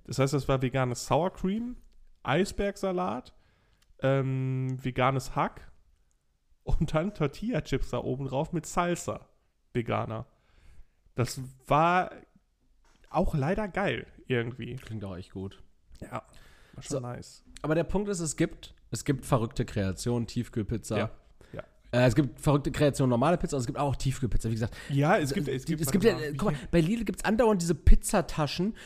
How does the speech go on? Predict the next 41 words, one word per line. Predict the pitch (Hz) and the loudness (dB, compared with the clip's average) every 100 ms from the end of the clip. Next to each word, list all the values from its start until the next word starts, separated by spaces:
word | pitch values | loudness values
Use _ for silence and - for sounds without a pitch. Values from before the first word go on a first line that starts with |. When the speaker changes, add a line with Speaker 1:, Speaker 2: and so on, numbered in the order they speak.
| - | -4
Speaker 2:
Pizzatasche, | - 214 - 214 - 208 196 214 196 - - - | 2 2 2 -2 0 -2 2 2 2 -2 -20 0
ähm, | 170 170 170 139 - - - - | 4 4 0 -6 -16 -20 -20 -20
weiß | - 208 233 | 0 2 4
ich | 170 | 2
nicht, | 139 110 | 2 6
Hummus-Style. | 247 285 160 - - 117 107 107 107 - - | 6 8 4 4 -2 0 2 0 -2 -10 -4
Dann | 143 | 2
ist | 139 | 4
Speaker 1:
Ja. | |
Speaker 2:
da | 135 | 6
halt | 196 196 | 4 2
einfach, | 196 - | 0 0
äh, | 180 175 185 | 0 2 0
Kichererbsenpüree | 160 - 240 233 196 208 - 214 - 196 220 | -2 -2 2 4 4 2 0 2 2 2 0
und, | 214 190 185 | 2 0 0
und | 175 175 | -4 2
Kebab | - 247 131 101 | 2 4 2 0
drin | 104 107 | -6 -2
oder | 131 | -2
Speaker 1:
Es, | 107 | 0
Speaker 2:
sowas. | 110 | -4
Speaker 1:
es | - | -2
gibt | 190 | -2
doch | 202 180 | -2 0
auch | 170 175 | -2 -2
so | - | -2
eine | 175 | -2
Pizza, | 165 190 - 196 185 180 151 - 156 156 | 0 -2 -2 0 2 0 -2 -4 -2 0
äh, | |
mit, | 151 143 156 - - - | -2 -2 -4 -6 -18 -12
mit, | - 147 - 131 | -8 -8 -8 -10
mit, | 135 139 - | -8 -8 -6
mit | 139 139 | -6 -4
so, | 135 131 139 131 | -4 -2 -4 -2
äh, | 123 | -4
Formschinken, | - - - 143 180 208 220 - - - 185 247 185 | -4 -8 -2 0 0 -4 -8 -14 -10 -6 -6 -6 -6
glaub | 165 170 | -4 -4
ich, | 170 - | -4 -4
und, | 151 | -4
und | - 135 - | -4 -6 0
Ananas. | 170 131 110 - - | 2 0 -2 -8 -18